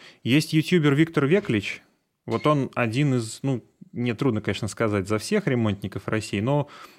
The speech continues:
он очень адекватный ремонтник именно по тематике видеокарт. И вот у него есть неплохая статистика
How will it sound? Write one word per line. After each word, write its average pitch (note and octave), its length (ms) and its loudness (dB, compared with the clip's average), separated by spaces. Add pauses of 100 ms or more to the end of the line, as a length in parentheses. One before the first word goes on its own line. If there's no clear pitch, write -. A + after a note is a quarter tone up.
(120)
он B2+ 340 2
очень A#2+ 320 4
адекватный G#2 540 0
ремонтник G#2 520 -2
именно G#2 320 0
по G2 360 0
тематике G2+ 480 -4
видеокарт. A2+ 640 -2 (280)
И B2 80 0
вот A2 120 0
у A#2 40 2
него C#3+ 200 2
есть C3 160 0
неплохая A#2 360 0
статистика - 800 -6